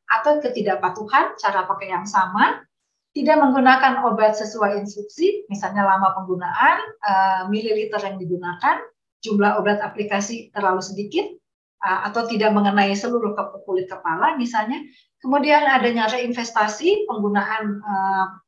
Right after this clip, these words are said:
pakaian-pakaian yang tidak bersih, tutup kepala, dan juga adanya resistensi. Ini adalah, eh, kira-kira penyebab gagal terapi.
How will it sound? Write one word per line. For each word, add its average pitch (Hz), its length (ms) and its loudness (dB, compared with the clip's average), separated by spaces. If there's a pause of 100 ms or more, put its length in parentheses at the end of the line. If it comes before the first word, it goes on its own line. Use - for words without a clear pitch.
pakaian-pakaian 208 880 0
yang 208 240 0
tidak 185 320 -6
bersih, 330 480 -6 (240)
tutup 208 240 -6
kepala, 208 560 4 (240)
dan 247 240 0
juga 240 320 2
adanya 208 320 -2
resistensi. 170 640 -10
Ini 262 320 -2
adalah, 233 320 2
eh, 208 400 -10
kira-kira 226 480 -4
penyebab 196 400 -4
gagal 160 320 -8
terapi. 175 400 -12